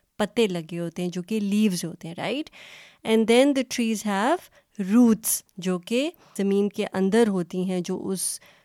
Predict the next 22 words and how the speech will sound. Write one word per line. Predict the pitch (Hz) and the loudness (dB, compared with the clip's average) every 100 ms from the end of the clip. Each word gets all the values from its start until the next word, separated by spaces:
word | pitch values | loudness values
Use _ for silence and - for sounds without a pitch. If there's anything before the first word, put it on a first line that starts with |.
| _ | _
درخت | 180 185 185 208 - - | -4 0 0 -2 -4 -6
کو | 196 | -2
مضبوط | 196 190 170 160 185 202 196 - | 0 0 -2 -2 2 2 0 -6
کرتی | 180 165 - 165 | -10 -10 -8 -8
ہیں، | 165 160 | -6 -8
رائٹ؟ | 170 190 277 330 - _ _ _ | -6 -2 -2 -2 -8 _ _ _
یعنی | 185 185 | -2 0
اس | 180 | -2
کو | - 196 | -6 -8
اسٹرانگ | - - 214 190 190 180 | -8 -6 -2 0 0 -2
کرتی | 170 - - - | -8 -12 -12 -12
ہیں۔ | - - _ _ _ _ _ _ _ _ _ _ _ _ _ _ _ _ _ | -12 -16 _ _ _ _ _ _ _ _ _ _ _ _ _ _ _ _ _
تو | - 262 | 2 2
جو | 233 294 | 2 0
درخت | 233 190 190 202 220 - - | 0 0 2 0 -2 -6 -8
کا | 240 233 247 - | -4 -2 -4 -2
تنا | 220 208 240 247 | 2 4 4 4
ہوتا | 185 175 160 175 | 2 -2 -6 -6
ہے | 180 190 | -4 -4
یعنی | 180 180 185 175 | -4 -4 -4 -6
کہ | 196 190 185 | -6 -4 -6
جو | 175 190 | -4 -4